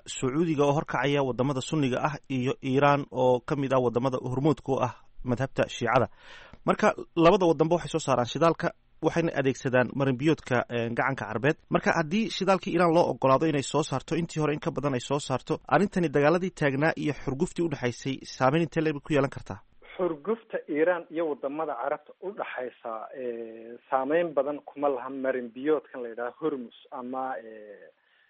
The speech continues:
Speaker 2: eh, dadka qaar u yaqaanaan Persian Gulf ama Arabian Gulf. Eh, saameyn badan kuma, kuma yeelanayso, waayo shidaalkan adduunka oo dhan buu muhiim u yahay, meeshana ilaaba ilaa shidaalkan waa inuu soo maro.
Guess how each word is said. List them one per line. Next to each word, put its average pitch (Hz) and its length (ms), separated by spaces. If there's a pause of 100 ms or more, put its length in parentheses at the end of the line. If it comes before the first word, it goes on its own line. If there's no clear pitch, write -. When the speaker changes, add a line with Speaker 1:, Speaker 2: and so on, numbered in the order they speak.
(160)
Speaker 2:
eh, 113 240
dadka - 240
qaar 120 220
u - 100
yaqaanaan 120 320
Persian 131 480
Gulf 147 300
ama 127 440
Arabian 123 440
Gulf. 127 260 (400)
Eh, 139 220
saameyn 143 260
badan 143 240
kuma, 135 160 (400)
kuma 143 320
yeelanayso, 131 640
waayo 120 380 (420)
shidaalkan 139 480
adduunka 143 300
oo 147 60
dhan 147 160
buu 127 100 (100)
muhiim 139 220
u 135 80
yahay, 131 160
meeshana 135 380
ilaaba 123 280
ilaa 123 180
shidaalkan 123 360
waa 123 100
inuu 117 180
soo 117 140
maro. 107 240